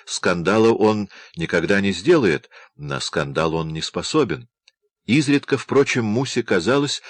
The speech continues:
что он и очень способен на скандал, и тогда ей становилось не по себе. Этот Геркулес в ярости должен был быть страшен. Однако сейчас Вивиан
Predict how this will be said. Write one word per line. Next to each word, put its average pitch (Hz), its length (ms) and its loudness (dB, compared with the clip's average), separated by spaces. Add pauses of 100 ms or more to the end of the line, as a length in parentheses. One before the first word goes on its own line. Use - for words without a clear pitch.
(140)
что - 300 2
он 123 280 2
и 107 160 -2
очень 135 380 2
способен 143 760 -2
на 127 80 -8
скандал, 92 580 -6 (420)
и 73 80 -6
тогда 78 400 0
ей 107 220 0
становилось 87 680 -4
не 90 100 -6
по 95 120 -6
себе. 85 400 -2 (220)
Этот 87 340 0
Геркулес 98 800 0
в 69 100 -10
ярости 76 680 -2 (280)
должен 90 420 0
был 92 160 2
быть 87 380 -4
страшен. 82 720 -8 (1300)
Однако 120 420 -2
сейчас 151 540 -2
Вивиан 90 500 0